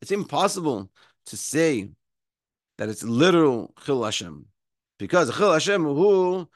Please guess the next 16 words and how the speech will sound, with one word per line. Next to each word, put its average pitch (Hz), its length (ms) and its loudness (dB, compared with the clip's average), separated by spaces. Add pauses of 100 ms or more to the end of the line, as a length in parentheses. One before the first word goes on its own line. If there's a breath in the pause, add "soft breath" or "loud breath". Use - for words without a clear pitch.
(160)
b'farhesya 170 600 -2
dafka. 110 400 -12 (140)
It 117 60 -12
has 139 120 -8
to - 40 -14
be 143 80 -2
public. 240 400 0 (1040)
Ve'ech 165 140 4
shayach 180 360 2
shemachal 143 460 -2
Hashem 160 220 -2
Shemayim 156 280 -6
b'seisa. 165 420 -6
It's 98 100 -18
impossible 160 680 -2 (320 soft breath)
to, 135 320 -6